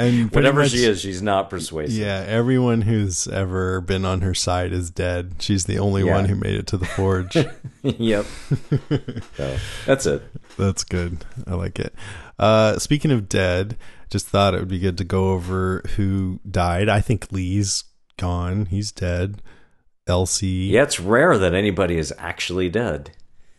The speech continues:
Speaker 2: Um, it's like Princess Bride. They're all mostly dead.
Speaker 1: <laughs> Um, I think Charlotte is dead, but, you know, we have her replacement, uh, Strand,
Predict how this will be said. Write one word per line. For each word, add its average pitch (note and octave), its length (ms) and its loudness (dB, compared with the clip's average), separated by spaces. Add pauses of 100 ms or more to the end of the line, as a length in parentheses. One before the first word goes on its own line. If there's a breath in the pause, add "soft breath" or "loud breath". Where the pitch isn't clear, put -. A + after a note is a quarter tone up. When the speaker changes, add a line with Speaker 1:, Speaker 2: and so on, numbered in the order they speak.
(260)
Speaker 2:
Um, C#2+ 360 -6
it's C#2+ 120 -4
like F#2 160 2
Princess F#2+ 320 -2
Bride. D#2+ 380 -2
They're C2+ 120 -4
all D2 100 -4
mostly D2 600 0 (220)
dead. - 320 -2
Speaker 1:
<laughs> - 40 -12 (880 loud breath)
Um, F#2 420 0
I A2 140 2
think G2+ 220 0
Charlotte F#2 680 2 (180)
is F#2 240 0
dead, F2+ 380 0
but, F2 180 0 (100)
you F#2+ 120 0
know, E2+ 120 2
we F2+ 120 2
have F2 180 0
her F2 140 0
replacement, F2 840 -2 (1000 soft breath)
uh, E2 260 -2
Strand, E2+ 840 -2